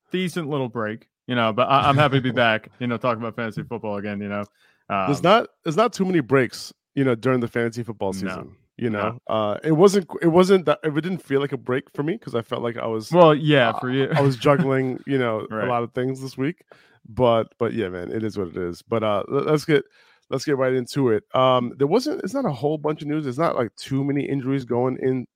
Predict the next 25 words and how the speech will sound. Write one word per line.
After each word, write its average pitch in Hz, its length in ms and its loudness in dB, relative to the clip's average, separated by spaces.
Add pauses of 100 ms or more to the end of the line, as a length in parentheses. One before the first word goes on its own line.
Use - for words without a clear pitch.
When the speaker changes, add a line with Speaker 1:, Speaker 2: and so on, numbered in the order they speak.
(140)
Speaker 2:
you 127 80 -2
know, 113 60 -4
to 117 100 -6
the 120 80 -2
week. 127 220 -2
Obviously, 123 360 -2
we 120 140 -2
had 120 220 2
the 113 60 -2
Mike 110 240 -2
Evans 120 320 0
news, 117 300 0 (360)
you - 80 0
know, 120 100 2
that 104 120 -2
he 117 120 -4
was 123 160 -4
suspended. 147 600 0
Uh, 110 160 0
that 117 220 -2
suspension, 113 580 -6 (200)
uh, 113 100 -2
has 135 360 0
been 120 220 -2 (180)
upheld. 113 520 -2